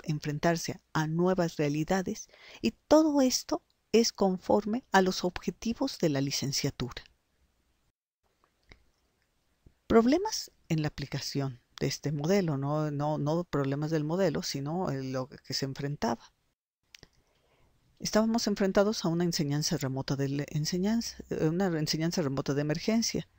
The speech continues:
¿Qué significa esto? De-, ni profesores ni estudiantes eligieron ese modelo de aprendizaje. Fue un modelo de emergencia. Eh, había que considerar, como hemos dicho, sus problemas de conectividad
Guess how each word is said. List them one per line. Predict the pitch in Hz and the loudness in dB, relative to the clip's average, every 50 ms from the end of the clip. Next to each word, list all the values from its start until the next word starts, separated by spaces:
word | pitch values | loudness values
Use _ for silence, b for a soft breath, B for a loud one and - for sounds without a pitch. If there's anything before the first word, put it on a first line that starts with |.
| _ _ | _ _
¿Qué | - - 240 | -4 -4 -2
significa | - - 208 202 196 - 196 190 - 190 170 | -2 0 -2 -2 0 -2 -2 2 4 4 4
esto? | 175 175 - - 170 - _ _ _ _ _ _ _ _ _ - - - | 4 4 0 -6 -10 -12 _ _ _ _ _ _ _ _ _ -10 -6 -4
De-, | 180 165 175 170 170 170 | -2 0 2 2 4 4
ni | 165 170 170 170 175 170 165 | 4 2 4 4 4 4 2
profesores | - - 175 165 156 151 - 165 160 - - 220 233 240 247 - - | 0 2 2 2 2 2 2 2 2 4 4 4 4 4 2 -2 -2
ni | 175 160 | -4 -4
estudiantes | - - - 175 160 185 185 175 175 175 202 214 - - - _ - | -2 -2 -2 0 2 2 2 2 2 2 0 0 0 -2 -8 _ 4
eligieron | 180 175 170 165 165 - - 208 220 262 262 - 156 151 156 | 4 4 4 4 -2 -2 0 4 4 4 4 4 2 0 2
ese | 160 - - 151 | 2 2 2 2
modelo | 143 139 143 147 147 139 143 135 | 2 4 4 4 4 4 4 2
de | 139 | 0
aprendizaje. | 135 - 139 135 135 127 139 - - - 175 202 202 - - - - - - - - - - - | 0 -2 -2 -4 -2 -2 -2 0 2 2 4 2 2 0 -6 -14 -14 -16 -20 -20 -20 -20 -20 -8
Fue | - - 151 151 | -2 0 2 2
un | 170 185 190 | 2 2 2
modelo | 180 147 139 143 147 143 165 | 0 0 2 0 0 0 0
de | 185 175 | 0 -2
emergencia. | 143 139 143 147 - 156 160 190 202 - - 139 - B B B B B B B B B | -2 -4 -4 -4 -2 0 0 0 0 -2 -2 -4 -6 B B B B B B B B B
Eh, | B 156 156 156 151 147 151 151 151 | B 4 6 6 6 4 4 4 4
había | 147 - 165 175 | 4 4 4 4
que | - 180 175 | 4 2 0
considerar, | - 160 156 - 151 143 143 139 147 156 160 175 - _ _ _ - | 0 -2 -2 -2 -2 0 2 2 4 4 2 2 -2 _ _ _ -6
como | 135 139 139 143 | -4 -4 -2 -2
hemos | 143 151 151 151 - | -2 -2 -2 -4 -4
dicho, | - 175 165 - - 175 | -4 -6 -4 -2 -2 -2
sus | - 156 - | -2 -2 -2
problemas | - - 143 147 143 143 143 147 143 143 | 0 0 2 2 2 2 2 0 -2 -2
de | 139 | -2
conectividad | - 139 139 139 131 - - 170 156 160 160 - 151 156 180 | -2 -2 -2 -2 -4 -4 -2 0 2 2 4 4 4 2 2